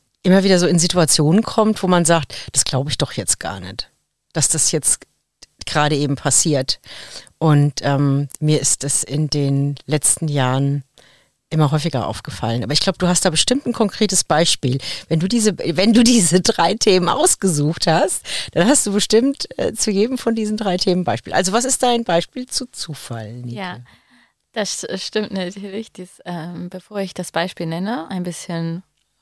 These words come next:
Speaker 2: Vorfreude und Spannung, den Bogen aufbauen. Ähm, um ein bisschen Theorie zu sagen, okay, ja, Zufall. Es kann ein Zu-, es ist eigentlich eine Matrix von vier. Entweder wir sind beide hier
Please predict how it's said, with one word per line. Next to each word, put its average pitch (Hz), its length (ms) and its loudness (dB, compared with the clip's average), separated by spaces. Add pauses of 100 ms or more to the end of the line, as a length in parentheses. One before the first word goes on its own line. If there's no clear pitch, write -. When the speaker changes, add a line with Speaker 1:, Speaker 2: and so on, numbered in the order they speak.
Speaker 2:
Vorfreude 175 580 -8
und 160 120 -6
Spannung, 185 480 -6
den 170 260 -16
Bogen 180 340 -20
aufbauen. 175 640 -8 (840)
Ähm, 170 360 -8 (100)
um 180 80 -6
ein 180 40 -2
bisschen 185 260 -4
Theorie 180 520 -6
zu - 160 -18
sagen, 175 480 -6
okay, - 240 -10
ja, - 220 -10
Zufall. - 560 -8 (640)
Es - 140 -8
kann 220 180 -2
ein 175 320 -6
Zu-, - 220 -14
es - 160 -8
ist 190 240 -10
eigentlich 190 320 -8
eine 180 60 -4
Matrix 170 580 -6
von 175 320 -6
vier. - 560 -6 (580)
Entweder 262 680 -6 (300)
wir 190 120 -2
sind 185 180 -4
beide 180 300 -2
hier 196 340 -4